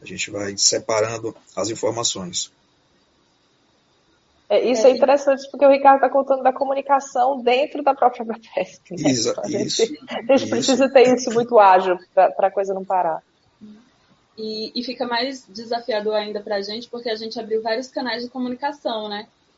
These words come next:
Speaker 3: Então, as pessoas entram em contato em, nos mais diversos lugares,
Speaker 1: Uhum.
Speaker 3: e a gente tem que juntar tudo.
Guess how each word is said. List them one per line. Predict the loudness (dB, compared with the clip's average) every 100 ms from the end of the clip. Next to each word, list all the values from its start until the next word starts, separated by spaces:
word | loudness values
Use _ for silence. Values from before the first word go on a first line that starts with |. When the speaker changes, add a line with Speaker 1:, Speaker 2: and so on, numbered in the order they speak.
| _
Speaker 3:
Então, | -12 -6 -6
as | -6 -8
pessoas | -10 -4 -4 -4
entram | -8 -8 -10
em | -10
contato | -12 -6 -6 -4 -8 -8 _ _ _ _ _
em, | -12 -12 -10
nos | -10 -8
mais | -6 -6
diversos | -4 -4 -6 -8
lugares, | -6 -2 0 0 -2 -4
Speaker 1:
Uhum. | -4
Speaker 3:
e |
a | -4
gente | -6 -10 -8
tem | -10 -8
que | -6 -6 -6
juntar | -4 -6 0 0 0 -2
tudo. | 0 4 4 2 -2